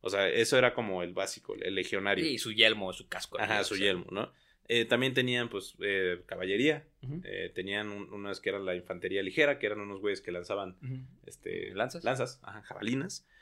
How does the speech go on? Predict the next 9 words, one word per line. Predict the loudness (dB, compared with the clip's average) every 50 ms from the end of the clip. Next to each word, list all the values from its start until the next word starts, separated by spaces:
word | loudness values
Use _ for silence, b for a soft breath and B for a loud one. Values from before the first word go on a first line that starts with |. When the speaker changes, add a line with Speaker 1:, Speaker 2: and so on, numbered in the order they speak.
| B B B B B
Speaker 1:
Y, | -6 -4 -2 -2 -2 -4 _ 4
este, | 4 4 6 4 0 -2 -2 -4
ta-, | -2 0 -2 -2
y | -2 -2
tenían, | -4 -4 -2 -2 -2 -2 -2 -2 -4 -6 -8 -8 -12 _ -12
eh, | -10 -6 -4 -4
aparte, | -4 -4 -2 -2 -4 -2 -2 -2 -2 -2
pues, | -4 -6 -12 -12 -12 -12 -12 -12 -12 -14 -12
eh, | -8 -6 -4 -2 -2